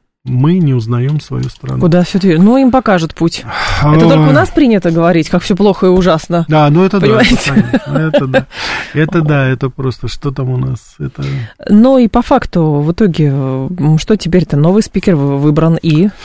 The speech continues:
Speaker 1: Новый спикер выбран. Значит, сейчас посмотрим. Он объявил приоритетом, это, конечно же, программы внутренние. Он говорит о социальных, он говорит об эмиграции,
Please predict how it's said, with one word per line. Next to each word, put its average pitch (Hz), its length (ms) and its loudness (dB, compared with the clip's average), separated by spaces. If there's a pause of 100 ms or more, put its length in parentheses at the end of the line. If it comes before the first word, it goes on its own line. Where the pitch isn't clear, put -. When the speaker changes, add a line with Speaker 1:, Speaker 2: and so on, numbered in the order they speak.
(200)
Speaker 1:
Новый 220 280 2
спикер 220 360 0
выбран. 139 240 2
Значит, 165 280 0
сейчас 202 320 -2
посмотрим. 196 520 0
Он 220 160 4
объявил 170 380 2
приоритетом, 156 800 0
это, 131 160 -4
конечно 139 500 -2
же, 117 140 -2
программы 127 580 0
внутренние. 170 640 2
Он 139 180 0
говорит 131 360 0
о 117 40 -6
социальных, 175 480 -2
он 131 120 -2
говорит 127 260 0
об 127 140 -2
эмиграции, 165 580 0